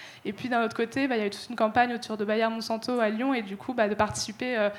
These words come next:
activement à la lutte frontale, euh, contre, euh, l'agro-industrie et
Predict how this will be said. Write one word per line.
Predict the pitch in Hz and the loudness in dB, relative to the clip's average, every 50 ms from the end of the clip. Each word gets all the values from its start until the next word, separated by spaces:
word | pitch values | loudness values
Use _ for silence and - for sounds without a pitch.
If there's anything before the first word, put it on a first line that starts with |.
| - - - - | -14 -18 -10 -8
activement | 202 214 208 - - 208 233 233 240 247 | -8 -8 -8 -10 -10 -8 -4 -2 0 2
à | 226 214 202 196 | 2 2 0 0
la | 202 196 | 0 -2
lutte | 196 202 220 220 - | -2 -4 -6 -8 -8
frontale, | - 233 214 220 226 226 233 226 | -10 -10 -4 0 0 0 2 2
euh, | 208 190 190 196 - - - - - - | 0 -2 -2 -4 -8 -16 -18 -20 -20 -12
contre, | - 247 240 240 - - 240 | -8 -8 -6 -6 -6 -4 -2
euh, | 220 208 208 208 208 | -2 0 0 0 0
l'agro-industrie | 208 208 202 208 196 226 226 220 214 208 208 202 - - - - 247 247 | 0 0 0 0 0 0 0 0 -2 -2 -6 -10 -8 -8 -6 -6 -4 -4
et | 240 214 202 190 180 196 202 | -4 -4 -6 -6 -6 -8 -10